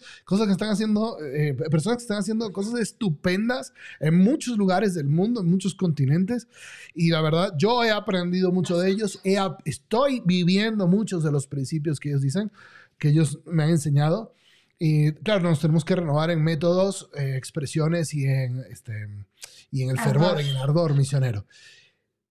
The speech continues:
Speaker 1: Pero me encanta que aquí, o sea, co-, como en, en lo que se está centrando aquí el Papa Francisco es que cada uno de los bautizados es un agente evangelizador. Entonces,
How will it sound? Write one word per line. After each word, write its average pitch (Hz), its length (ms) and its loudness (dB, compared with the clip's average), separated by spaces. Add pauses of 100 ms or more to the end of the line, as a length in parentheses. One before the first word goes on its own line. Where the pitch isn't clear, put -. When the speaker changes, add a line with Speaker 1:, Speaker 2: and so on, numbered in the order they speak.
(360)
Speaker 1:
Pero 202 220 2
me 214 100 4
encanta 233 480 0
que 262 100 -2
aquí, 254 400 -2 (160)
o 180 120 -4
sea, 190 160 -2
co-, - 180 -10
como 185 220 -8
en, 185 180 2
en 170 140 0
lo 175 100 -2
que 175 100 -6
se 151 80 -8
está 226 160 -6
centrando 262 460 -4
aquí 220 220 -6
el 196 100 -6
Papa 160 240 -4
Francisco 175 840 -4 (240)
es 165 160 -4
que 185 300 -2 (380)
cada 247 380 0
uno 247 220 2
de 202 60 -2
los 156 160 2
bautizados 156 880 -2 (760)
es 302 280 0
un 208 120 0
agente 196 360 0
evangelizador. 143 840 -2 (120)
Entonces, 151 440 -2